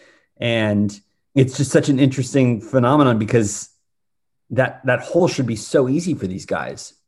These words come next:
Um, but the way that the wind is situated in that, in that little pocket, um, makes it so difficult to judge. Um, and I think that's the, that's the beauty and the difficulty, uh, around Augusta National is the little intricacies and,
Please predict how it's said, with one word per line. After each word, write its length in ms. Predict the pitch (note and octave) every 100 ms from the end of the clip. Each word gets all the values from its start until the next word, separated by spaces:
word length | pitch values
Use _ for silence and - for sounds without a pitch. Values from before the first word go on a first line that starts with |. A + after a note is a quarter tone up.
| -
Um, 200 | G#2+ G#2
but 100 | A2
the 80 | A2+
way 120 | C3+
that 120 | A#2
the 60 | A#2
wind 180 | C#3
is 100 | C3+
situated 420 | - - A2 G#2 G#2
in 60 |
that, 280 | G#2 G2+ - _ -
in 120 | A2
that 200 | G#2 -
little 180 | A2 G#2+
pocket, 600 | - B2 A#2+ G#2 E2+ _ _ _ _ -
um, 640 | G2 G2 F#2+ F#2 F#2+ F#2 - _ -
makes 260 | B2 A2
it 80 | G2+
so 200 | - B2+
difficult 440 | G#2+ A#2 A2 G#2
to 80 | F#2+
judge. 600 | F#2+ G#2 G#2 F#2 G2+ - -
Um, 500 | G2 F2+ D2 C#2+ C#2+ -
and 100 | A2+
I 80 | C3
think 200 | C3+ C3
that's 220 | A#2+ B2
the, 240 | - G#2 - - _ _
that's 200 | - G3
the 80 | -
beauty 560 | B2 - C#3 C#3 C3 A2
and 140 | A2
the 40 | G#2+
difficulty, 800 | C3+ B2+ A2 G#2+ - G2+ G2 -
uh, 240 | G2 E2
around 260 | A2+ A2 G#2+
Augusta 320 | G2+ G2 G#2
National 420 | G2+ G2 G2+ G2
is 360 | F#2 G2 G2 - _ _ _ _ _ _ _ -
the 160 | A#2+
little 260 | B2 C3 C3+
intricacies 840 | C3 B2 A#2 G#2+ A2+ G2 F#2+ - -
and, 440 | A2+ G2+ G2+ G2+